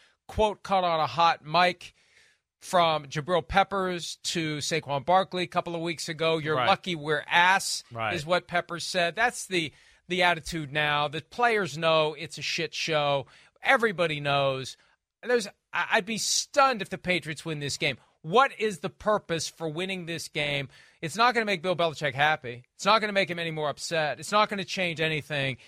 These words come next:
Speaker 1: It's Thursday Night Football. Some individual players might play well. Juju Smith-Schuster, if he plays, has a little incentive, but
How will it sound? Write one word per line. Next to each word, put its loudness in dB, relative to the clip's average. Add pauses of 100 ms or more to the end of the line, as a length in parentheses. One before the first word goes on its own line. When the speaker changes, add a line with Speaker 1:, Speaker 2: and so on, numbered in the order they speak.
Speaker 1:
It's -12
Thursday 0
Night 0
Football. 2
Some -6
individual -4
players 0
might -4
play 0
well. 2
Juju -8
Smith-Schuster, -6
if -12
he -10
plays, -2 (240)
has -2
a -8
little 0
incentive, -4
but -2